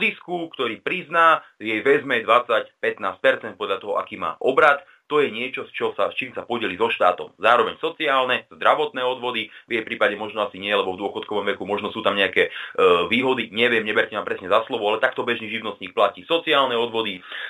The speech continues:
zdravotné odvody, cestná daň, proste všetky ďalšie veci a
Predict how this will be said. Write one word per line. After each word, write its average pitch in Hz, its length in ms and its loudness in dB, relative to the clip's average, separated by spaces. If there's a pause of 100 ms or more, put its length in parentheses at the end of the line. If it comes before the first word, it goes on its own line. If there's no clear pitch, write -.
(420)
zdravotné 165 400 4
odvody, 110 720 -4
cestná 151 480 2
daň, 117 320 0
proste 120 240 -8
všetky 139 320 -8
ďalšie 131 320 4
veci 208 480 0
a - 160 4